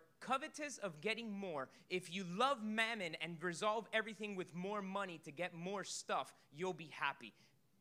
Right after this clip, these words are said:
And that's not the message we need to give our children.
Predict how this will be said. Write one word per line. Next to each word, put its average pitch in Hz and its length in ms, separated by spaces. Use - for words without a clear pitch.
And 127 260
that's 156 280
not 156 200
the 147 60
message 139 440
we 131 60
need 123 160
to 120 60
give 113 160
our 110 80
children. 98 380